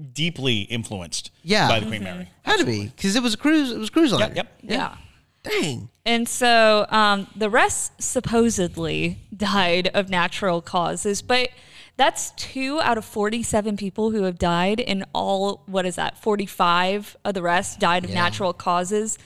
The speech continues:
Speaker 1: That's still a lot of deaths.
Speaker 3: That's a lot of
Speaker 1: That's a
Speaker 3: deaths.
Speaker 2: ton of deaths.
Speaker 3: I don't believe
Speaker 1: Regardless.
Speaker 3: that they were all natural causes, but, you know.
Speaker 1: There's a, I, I'm sure we're getting to it,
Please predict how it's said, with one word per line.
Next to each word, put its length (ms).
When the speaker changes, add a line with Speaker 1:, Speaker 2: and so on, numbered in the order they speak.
Speaker 1:
That's 120
still 120
a 60
lot 160
of 60
deaths. 400
Speaker 3:
That's 180
a 60
lot 380
of 60
Speaker 1:
That's 80
a 20
Speaker 3:
deaths. 260
Speaker 2:
ton 160
of 120
deaths. 260
Speaker 3:
I 180
don't 220
believe 320
Speaker 1:
Regardless. 120
Speaker 3:
that 60
they 120
were 120
all 140
natural 480
causes, 680
but, 260
you 180
know. 220
Speaker 1:
There's 120
a, 260
I, 200
I'm 120
sure 120
we're 80
getting 240
to 120
it, 100